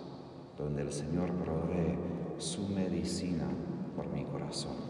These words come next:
Que el arcángel San Rafael nos cuide y nos conduzca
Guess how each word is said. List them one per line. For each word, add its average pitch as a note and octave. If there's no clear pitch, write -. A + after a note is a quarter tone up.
Que C#2+
el C2+
arcángel D#2+
San D#2
Rafael C#2+
nos E2
cuide F2+
y F2+
nos D#2+
conduzca F2+